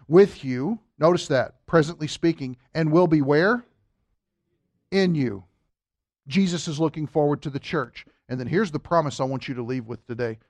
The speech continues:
Look what he says. Verse eighteen. "I will not leave you as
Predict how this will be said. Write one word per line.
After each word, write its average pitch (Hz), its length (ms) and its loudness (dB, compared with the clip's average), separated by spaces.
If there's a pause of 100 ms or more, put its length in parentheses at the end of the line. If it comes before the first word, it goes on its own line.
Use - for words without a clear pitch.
Look 151 200 -2
what 160 100 -4
he 151 60 -6
says. 113 480 -6 (360)
Verse 139 220 -4
eighteen. 131 440 -6 (500)
"I 165 180 4
will 170 580 2 (240)
not 143 720 -4 (1300)
leave 127 280 -6
you 120 180 -8
as 113 140 -10